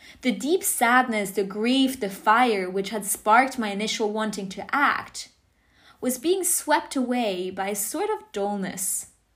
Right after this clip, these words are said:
My mind felt clouded, my heart beat strained, waves of lukewarm nausea swirling in my stomach. Suddenly, I felt smaller,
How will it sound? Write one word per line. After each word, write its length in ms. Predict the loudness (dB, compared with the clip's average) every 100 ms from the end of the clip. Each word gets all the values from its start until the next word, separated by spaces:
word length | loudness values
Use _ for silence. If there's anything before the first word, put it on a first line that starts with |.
| _ _ _ _ _ _ _ _
My 160 | -2 0
mind 340 | 4 4 2
felt 320 | 0 -2 -2
clouded, 720 | -6 2 6 6 4 0 -2 -10 _ _ _ _ _
my 80 | -4
heart 380 | -2 2 2 0
beat 240 | -6 -6
strained, 800 | -6 -6 0 2 2 2 0 -4 -4
waves 340 | 0 2 2
of 100 | 0
lukewarm 680 | 0 0 0 0 -2 0 0
nausea 500 | 0 0 0 0 -2
swirling 580 | -4 -6 -4 -2 0 -2
in 100 | -2
my 100 | -4
stomach. 760 | -4 -6 -4 -4 -2 -8 -14 -20 _ _ _ _ _ _ _ _
Suddenly, 640 | -6 4 4 4 0 0 0
I 160 | 0
felt 320 | 0 0 0
smaller, 720 | -4 -2 2 2 2 0 -2